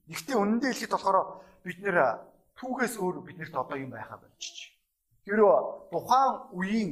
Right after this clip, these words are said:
Чингисийн үндэстэнгийн ард түмний, те, байр суурийг хэрвээ аваад одоо байгаа залуучууд, охтуудын байр суурийг хэрвээ авч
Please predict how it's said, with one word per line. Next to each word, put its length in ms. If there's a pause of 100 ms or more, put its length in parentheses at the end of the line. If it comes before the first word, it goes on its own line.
(100)
Чингисийн 800
үндэстэнгийн 800
ард 320
түмний, 240
те, 320 (160)
байр 240
суурийг 400
хэрвээ 160
аваад 480 (160)
одоо 360 (120)
байгаа 320
залуучууд, 480
охтуудын 540
байр 180
суурийг 320
хэрвээ 240
авч 160